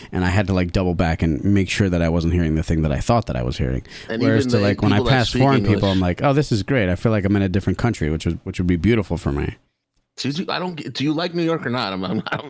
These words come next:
Speaker 2: I'm,
Speaker 1: Look,
Speaker 2: I'm
Speaker 1: I love
Speaker 2: really,
Speaker 1: New
Speaker 2: I'm
Speaker 1: York, okay?
Speaker 2: confused.
Speaker 1: But when I'm walking the High Line and
Speaker 2: Yeah.
Speaker 1: somebody stops 'cause they think they gotta take a picture of
Speaker 2: The
Speaker 1: a
Speaker 2: hell is the
Speaker 1: building.
Speaker 2: High Line?
Speaker 1: It's, like, behind, uh, the meatpacking district. It's like a,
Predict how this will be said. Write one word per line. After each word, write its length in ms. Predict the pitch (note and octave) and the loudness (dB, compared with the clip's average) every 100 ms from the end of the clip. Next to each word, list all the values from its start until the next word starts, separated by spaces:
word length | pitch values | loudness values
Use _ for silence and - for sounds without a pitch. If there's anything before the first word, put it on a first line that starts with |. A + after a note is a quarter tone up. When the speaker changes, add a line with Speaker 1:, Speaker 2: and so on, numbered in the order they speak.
| - | -4
Speaker 2:
I'm, 80 | D3+ | -2
Speaker 1:
Look, 120 | D3 | 2
Speaker 2:
I'm 60 | |
Speaker 1:
I 40 | C3 | 2
love 180 | D#3 F3 | 4 4
Speaker 2:
really, 140 | E3+ | 4
Speaker 1:
New 40 | |
Speaker 2:
I'm 60 | D#3 | 4
Speaker 1:
York, 120 | G#2 | 2
okay? 260 | A2 G2 A#2+ C3 | 0 2 2 2
Speaker 2:
confused. 60 | - - - | -2 -14 -6
Speaker 1:
But 80 | A2+ | 0
when 160 | B2+ | 2
I'm 140 | C3+ A#2+ | 4 4
walking 260 | A#2+ C#3 | 4 4
the 80 | G#3 | 2
High 220 | D3 C#3+ | 4 4
Line 360 | A#2+ F#2 E2+ G2+ - _ _ - | 4 2 2 0 -4 _ _ -8
and 280 | A2+ A2 G#2+ | 0 2 2
Speaker 2:
Yeah. 40 | |
Speaker 1:
somebody 380 | G#2+ - C3 D#3 | 2 4 4 4
stops 340 | C3+ - C3+ - | 2 2 0 0
'cause 140 | A#2 | 0
they 80 | G#2+ | 0
think 180 | C3+ A#2 | 0 0
they 60 | |
gotta 200 | C3 A#2+ | 2 0
take 180 | G#2 A#2 | 2 0
a 40 | G#2+ | 2
picture 260 | C3 A2 | 0 2
of 60 | G#2+ | 2
Speaker 2:
The 60 | F#2 | 2
Speaker 1:
a 20 | |
Speaker 2:
hell 80 | C3+ | 2
is 40 | |
the 40 | A#2+ | 2
Speaker 1:
building. 180 | G#2+ | 2
Speaker 2:
High 120 | G#2+ B2 | 2 2
Line? 340 | F#2 D2 A#2 - _ _ | -2 -6 -10 -14 _ _
Speaker 1:
It's, 200 | E3 - | -10 -2
like, 200 | C#3+ C3 - G#2 | -2 -2 -2 2
behind, 600 | A#2 G#2 A2+ B2+ A#2+ A#2 | 2 4 4 4 4 4
uh, 340 | A2 G#2+ G#2+ | 4 2 2
the 60 | G#2+ | 4
meatpacking 540 | A#2+ A#2 F2 D#2 D#2 | 2 2 -2 -2 -2
district. 400 | D2+ - C#2+ D2 | -2 -4 -6 -6
It's 160 | C#2+ F2+ | -4 -4
like 140 | E2+ | -2
a, 120 | F2+ | -2